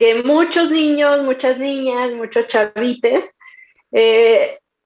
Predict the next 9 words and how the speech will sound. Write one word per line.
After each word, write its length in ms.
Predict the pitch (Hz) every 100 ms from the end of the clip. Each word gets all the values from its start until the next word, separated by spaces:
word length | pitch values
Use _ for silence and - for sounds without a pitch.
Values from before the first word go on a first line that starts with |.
| _
se, 1000 | - - 277 262 262 254 254 - - -
justo 380 | - 320 311 311
se 160 | 311
educan 440 | 262 269 294 294 277
a 120 | 254
través 280 | 233 226 226
de 100 | 269
la 180 | 247 247
pornografía. 880 | 220 220 214 196 196 277 311 254